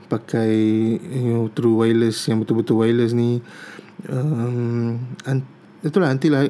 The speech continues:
harga dia dah murah. Bila harga dia dah murah, aku tengok orang start beli, orang start beli, orang start beli. Uh, produk pun rasa sold out. Um, stok sampai habis, stok sampai habis. Sampai kita orang ada waiting list untuk AirPods.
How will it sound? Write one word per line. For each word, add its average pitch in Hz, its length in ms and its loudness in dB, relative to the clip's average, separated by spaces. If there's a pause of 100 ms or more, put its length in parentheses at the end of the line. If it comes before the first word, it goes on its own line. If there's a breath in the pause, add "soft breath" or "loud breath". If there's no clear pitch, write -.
harga 135 160 0
dia 147 160 2
dah 147 80 4
murah. 131 240 2
Bila 135 320 0
harga 147 80 0
dia 151 80 -2
dah 156 80 2
murah, 175 240 0
aku 143 160 0
tengok 151 160 0
orang 143 240 0
start - 160 -2
beli, 139 240 2
orang 127 160 0
start 135 160 -2
beli, 139 160 0
orang 135 80 0
start - 180 -2
beli. 160 300 0 (560 loud breath)
Uh, 123 240 0
produk 123 320 0
pun 139 160 0
rasa 135 160 -2
sold 120 240 0
out. 127 320 0 (320)
Um, 117 560 -2 (400 loud breath)
stok 120 240 -2
sampai 127 560 0
habis, 107 320 0
stok 123 160 0
sampai 123 400 -2
habis. 113 400 0
Sampai 120 400 -2
kita 117 160 0
orang 117 240 0
ada 117 80 2
waiting 113 320 2
list 117 240 2
untuk 110 160 0
AirPods. 117 480 -4